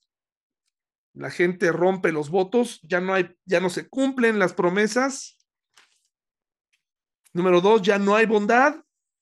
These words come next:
hay venganza, hay muerte, ya no hay bondad, ya no, ya no te interesa el prójimo, y tampoco hay conocimiento de Dios. La gente ha decidido ser su propio Dios o seguir al Dios que mejor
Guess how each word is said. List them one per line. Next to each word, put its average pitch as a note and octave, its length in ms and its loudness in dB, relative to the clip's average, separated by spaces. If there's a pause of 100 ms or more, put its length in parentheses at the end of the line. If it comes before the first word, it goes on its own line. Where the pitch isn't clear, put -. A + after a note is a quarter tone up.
(340)
hay E3 180 0
venganza, A3 840 0
hay F#3 180 0
muerte, A#3 720 0 (280)
ya D#3 220 -8
no F3 180 -2
hay A#3+ 80 0
bondad, G3+ 460 0 (100)
ya D#3 220 -6
no, F#3 340 -2
ya F#3 200 -2
no A3 120 -2
te G#3+ 60 -6
interesa F#3 420 0
el F#3 100 0
prójimo, A#3+ 560 -2 (600)
y G#3+ 260 -4
tampoco F#3+ 760 2
hay G#3 100 2
conocimiento F3+ 800 -6
de E3 80 -6
Dios. D3+ 500 -12
La D#3 180 -4
gente F#3+ 720 -2 (640)
ha F#3 240 6
decidido F3 720 -2
ser F#3+ 280 0
su F3 240 -8
propio G#3+ 360 0
Dios A#3+ 480 0
o F#3 140 2
seguir A#3 600 0
al G3 260 2
Dios A#3 500 2
que F#3+ 140 -2
mejor A#3+ 720 0